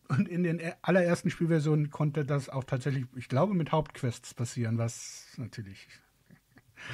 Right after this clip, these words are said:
nicht sein darf. Aber das wurde recht schnell behoben.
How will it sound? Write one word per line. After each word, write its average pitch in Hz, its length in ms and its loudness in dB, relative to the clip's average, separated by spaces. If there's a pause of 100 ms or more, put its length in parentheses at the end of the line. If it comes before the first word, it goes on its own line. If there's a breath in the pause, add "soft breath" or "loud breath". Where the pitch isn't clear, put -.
(240 loud breath)
nicht 135 200 2
sein 131 320 4
darf. 120 300 -2 (260 loud breath)
Aber 143 220 4
das 135 220 2
wurde 135 200 4
recht 127 160 0
schnell 127 200 2
behoben. 143 380 2